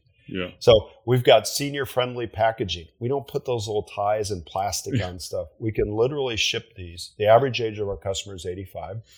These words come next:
Speaker 2: We can ship this to them. They can easily
Speaker 1: The, the
Speaker 2: open
Speaker 1: number
Speaker 2: it.
Speaker 1: of things I have to take off the typical piece of hardware too is just,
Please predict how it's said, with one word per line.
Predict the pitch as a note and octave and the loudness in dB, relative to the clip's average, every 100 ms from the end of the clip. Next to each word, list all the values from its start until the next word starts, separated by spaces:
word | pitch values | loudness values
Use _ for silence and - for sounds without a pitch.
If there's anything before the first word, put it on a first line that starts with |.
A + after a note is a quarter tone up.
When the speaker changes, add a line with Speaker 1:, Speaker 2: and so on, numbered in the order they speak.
| _ _ _ - | _ _ _ -6
Speaker 2:
We | F#2+ | -2
can | G2 | 0
ship | - A#2 - | 0 0 0
this | G#2+ G2+ - | -2 -2 -4
to | G2 | -2
them. | F#2+ F#2 F#2 | -2 -2 -8
They | F2 | -14
can | G2 - | -16 -10
easily | A#2 A2+ C#3 | -8 -2 2
Speaker 1:
The, | F#2+ | 2
the | |
Speaker 2:
open | F#2+ D3 | 0 2
Speaker 1:
number | D#3 F3+ | 2 2
Speaker 2:
it. | D3+ | -2
Speaker 1:
of | - | -2
things | C3 C#3 A#2+ | 0 0 0
I | |
have | A#2 | -2
to | A2 | -6
take | G2+ G#2+ G#2 | -10 -14 -4
off | F#2+ G#2+ G#2+ | -4 -4 -6
the | |
typical | G2+ A2 A2+ G#2+ | -10 -12 -12 -12
piece | A2 A2 G#2 | -12 -12 -14
of | F2 | -12
hardware | F#2 F#2+ G#2 | -12 -10 -10
too | F2+ F#2 G#2 G#2+ | -10 -12 -10 -10
is | F2 | -12
just, | F#2 - | -12 -14